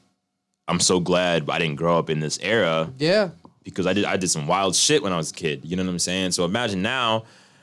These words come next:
Speaker 1: you might do some wild shit, but guarantee someone has a phone out. Someone's recording that. You know what I'm saying? Someone's recording you
Speaker 2: So lame.
Speaker 1: throwing up in the alley. Someone's recording you doing this, something embarrassing. Someone's recording you,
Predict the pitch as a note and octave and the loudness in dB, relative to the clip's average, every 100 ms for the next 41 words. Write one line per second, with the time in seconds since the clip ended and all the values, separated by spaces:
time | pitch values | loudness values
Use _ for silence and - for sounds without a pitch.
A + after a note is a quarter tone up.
0 | _ _ _ _ G2 C3 C3+ C3 B2 A#2 | _ _ _ _ 2 2 4 2 4 4
1 | C3 A#2+ - D3+ - F3+ F#2 A2+ B2 A2+ | 4 4 4 2 0 0 2 2 2 2
2 | C3+ A#2+ B2 A2 G2+ F#2 G2 G2 F#2+ G#2+ | 2 4 4 4 2 2 2 2 2 0
3 | - A2+ A2+ F2+ - F#2 F2+ F2+ F#2+ E2 | 0 0 0 0 2 4 4 2 2 2
4 | G2 F#2 F2 F#2 F2+ G#2+ A#2 G2 - F#2+ | 2 2 2 2 2 2 2 2 4 4
5 | F#2 F2+ F2 D#2+ - E3 D#3 C3 C3 A#2+ | 4 2 0 -2 0 0 0 -2 2 4
6 | G#2+ G2+ F#2 F#2 E2+ F#2+ G2+ F#2+ A#2 A2+ | 4 4 2 0 0 2 2 2 2 2
7 | G#2 - G2+ G2 F#2+ F2+ F#2 F2 F#2+ - | 0 4 4 4 2 2 2 2 -2 -2
8 | A#2 G#2+ F#2+ F2 F#2 F#2 - F2+ D3+ D3+ | 0 0 2 2 2 0 0 4 4 4
9 | B2 - B2 G2 C#2 | 2 4 4 4 -2